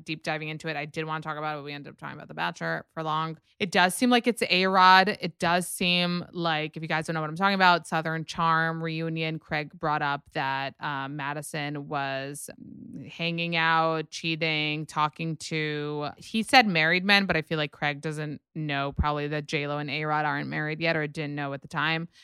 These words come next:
But Danny from Southern Charm went on Kate Casey's podcast, pretty much confirming it is A-Rod, that Madison was FaceTiming with him.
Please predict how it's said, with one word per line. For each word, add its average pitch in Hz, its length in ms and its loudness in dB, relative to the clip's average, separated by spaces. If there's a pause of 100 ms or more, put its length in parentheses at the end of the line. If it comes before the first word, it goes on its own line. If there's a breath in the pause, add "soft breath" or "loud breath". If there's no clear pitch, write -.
(220)
But 160 520 6
Danny 175 680 2
from 165 220 -2
Southern 160 380 -2
Charm 156 420 -2
went 151 420 -2
on 147 360 -2
Kate - 320 -12
Casey's 202 420 -4
podcast, 160 600 2
pretty 175 240 -2
much 170 240 -2
confirming 160 720 -6
it - 260 -12
is 196 280 2
A-Rod, 170 920 8
that 160 160 -4
Madison 147 480 -6
was 175 280 0
FaceTiming 170 600 0
with 160 160 -4
him. 156 360 0